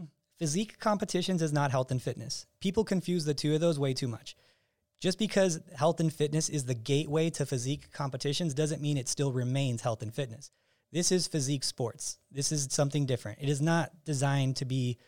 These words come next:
it, the purpose of it is not health. It's a side effect of it if you do it right, but it's not the purpose of it. So that's, we, let's clarify that first off. So all these, like, a lot of coaches will be like, Oh, this should be the health, healthy and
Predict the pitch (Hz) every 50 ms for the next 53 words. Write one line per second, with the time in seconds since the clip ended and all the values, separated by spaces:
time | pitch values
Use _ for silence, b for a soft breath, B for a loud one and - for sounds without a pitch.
0 | b b b b b b b - 170 156 165 151 - - 202 220 220 190 - 165
1 | 143 147 143 143 127 143 151 135 110 - - - 175 139 131 - - - 139 -
2 | 147 123 - - 165 202 208 175 - - 143 120 - 127 117 110 120 139 160 -
3 | _ _ - - - 127 120 117 147 180 170 113 110 101 104 117 - - 151 151
4 | 151 127 143 156 151 143 - 120 - - 135 120 - 110 107 - 117 104 113 -
5 | - - 143 123 139 139 123 - - b b b b b b b b b _ _
6 | - 143 143 143 175 175 170 160 175 170 - - 196 202 202 175 - 175 156 135
7 | 139 127 98 - - 139 135 127 - 120 107 - - 160 165 165 160 170 175 175
8 | 185 175 160 - b b b b b b b b b b - 156 147 127 - -
9 | 147 147 165 170 180 156 - - 160 156 151 160 143 139 135 139 131 123 - 165
10 | 202 214 196 180 170 185 165 - 180 165 170 175 170 156 139 b b b b b
11 | b b b 180 185 175 190 220 220 - 139 - - 233 240 - 214 214 202 196
12 | 190 175 170 160 151 147 -